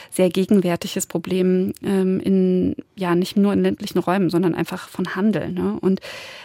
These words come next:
ähm, und es steckt also, äh, ja, ganz viel über eben auch Warenwege und Produktbeschaffung,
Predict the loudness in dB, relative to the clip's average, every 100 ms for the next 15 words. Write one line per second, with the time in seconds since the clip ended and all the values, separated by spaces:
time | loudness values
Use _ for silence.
0 | -8 0 4 6 4 2 _ _ _ -18
1 | 0 2 4 2 0 0 2 4 4 2
2 | -4 -12 -4 0 2 2 0 0 0 4
3 | 6 4 2 -6 -10 -12 -12 -4 0 4
4 | 4 2 2 2 0 -10 -4 -4 -4 -14
5 | _ 0 2 4 4 4 4 2 2 4
6 | 4 2 0 -2 -2 0 -2 -2 -8 -2
7 | -2 -2 -4 -4 -2 -2